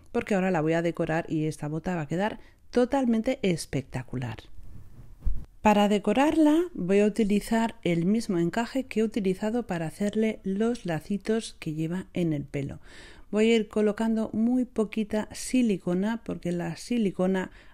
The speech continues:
atraviesa el encaje y no quiero que se vea toda la bota llena de pegotes de silicona. Así que le pongo la silicona de una forma estratégica,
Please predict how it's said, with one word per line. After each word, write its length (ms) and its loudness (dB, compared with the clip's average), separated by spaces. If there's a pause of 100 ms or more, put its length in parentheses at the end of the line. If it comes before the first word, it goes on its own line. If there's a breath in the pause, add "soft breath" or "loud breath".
(140 loud breath)
atraviesa 640 -2
el 100 0
encaje 500 -2
y 120 0
no 200 -2
quiero 240 -6
que 100 -8
se 140 -8
vea 260 -6 (360 loud breath)
toda 260 -4
la 140 -4
bota 300 -6
llena 300 -8
de 120 -6
pegotes 500 -6
de 60 -6
silicona. 580 -2 (380 loud breath)
Así 260 0
que 140 2
le 120 4
pongo 280 0
la 160 2
silicona 580 0
de 80 0
una 220 0
forma 400 0
estratégica, 840 -4